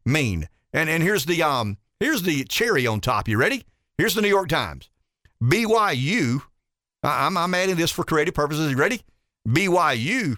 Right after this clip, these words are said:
you know, is owned and operated by the Church of Jesus Christ of Latter-day Saints. The student population, don't you know, is predominantly white and Mormon.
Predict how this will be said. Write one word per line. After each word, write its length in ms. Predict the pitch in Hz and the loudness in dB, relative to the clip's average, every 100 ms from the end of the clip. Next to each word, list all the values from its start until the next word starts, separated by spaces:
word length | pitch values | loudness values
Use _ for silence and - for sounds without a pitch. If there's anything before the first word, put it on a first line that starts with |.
| - | -4
you 100 | 110 | -2
know, 300 | 101 78 107 _ _ _ | 0 -2 -6 _ _ _
is 180 | - 135 - | -2 0 2
owned 380 | 190 220 185 143 | 2 2 2 0
and 100 | 143 | 0
operated 760 | 233 214 139 123 113 107 104 - _ _ - | 0 2 2 2 0 -2 -4 -10 _ _ -2
by 180 | 127 135 | 0 0
the 100 | 120 | 0
Church 400 | - 170 143 - | 0 0 0 -4
of 80 | 113 | -2
Jesus 380 | 151 127 120 | -2 0 -2
Christ 400 | - 147 131 113 | -2 0 0 -2
of 100 | 107 | -2
Latter-day 560 | 110 131 127 110 110 104 | 0 0 2 0 0 0
Saints. 540 | - 156 104 73 - - _ _ _ _ - | 0 -2 -4 -6 -16 -16 _ _ _ _ -4
The 80 | 120 | -2
student 400 | - 185 165 - | 0 0 0 0
population, 840 | 156 135 117 120 170 147 - 80 - - | 0 0 -2 0 0 0 -4 -6 -8 -4
don't 300 | 101 107 - | -2 -2 -2
you 80 | 92 | 0
know, 220 | 92 156 - - - | 0 -2 -8 -12 -4
is 160 | 139 - | -2 -2
predominantly 800 | - 131 147 233 233 180 151 127 | -2 0 2 2 0 -2 -2 0
white 380 | 107 104 92 - | 0 0 -2 -4
and 220 | 123 113 | -2 0
Mormon. 460 | 135 131 95 76 | 2 0 -2 -6